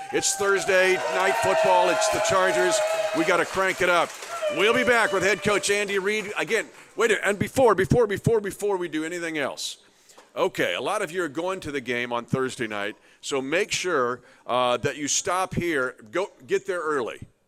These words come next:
I can't tell you, uh, get there early because normal Thursday traffic on I seventy is crazy anyway.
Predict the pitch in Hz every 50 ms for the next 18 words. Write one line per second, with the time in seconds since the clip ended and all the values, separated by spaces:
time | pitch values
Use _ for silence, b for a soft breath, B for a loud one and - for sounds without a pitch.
0 | - - 113 - - 143 151 147 - - - 180 175 175 165 143 135 123 120 120
1 | 120 - B B B B B B - 117 123 120 110 110 151 175 170 - 170 165
2 | 165 143 156 156 147 139 127 123 123 123 117 - - 123 - - 135 135 123 113
3 | - - - _ _ _ - 120 120 139 156 180 185 185 170 143 - - 170 170
4 | 156 123 147 135 131 - - 147 151 156 156 151 - 123 - 127 127 123 123 120
5 | - - 135 131 131 131 123 117 - - - 139 139 135 135 131 - 131 127 131
6 | - 139 139 143 147 131 117 98 87 78 69 64